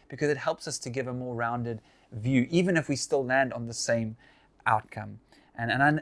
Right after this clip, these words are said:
again, I know it takes more time and takes more effort to do the research before you react. It takes more self-awareness, but it is the higher path.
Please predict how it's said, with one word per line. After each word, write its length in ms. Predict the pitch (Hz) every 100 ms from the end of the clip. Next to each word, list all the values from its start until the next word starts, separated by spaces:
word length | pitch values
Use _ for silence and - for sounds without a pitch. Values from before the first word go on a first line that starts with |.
| 151
again, 240 | 143 135
I 80 | 117
know 220 | 123 156
it 140 | 170 -
takes 260 | 156 -
more 140 | 151 135
time 340 | 139 123 120
and 140 | 120 107
takes 260 | 139 -
more 120 | 151 -
effort 420 | 123 - 113 - _ _ _ _ -
to 120 | 120
do 180 | 120 131
the 140 | 127
research 440 | 127 127 135 117
before 280 | - - 131
you 100 | 123
react. 460 | 117 107 107 _ _ _
It 100 | 131
takes 260 | - 139 -
more 140 | 139
self-awareness, 800 | 120 - 160 - 107 82 - - _ _ _ _ _
but 140 | 127 120
it 80 | 120
is 240 | 147 135
the 100 | 123
higher 280 | - 117 110
path. 340 | - - -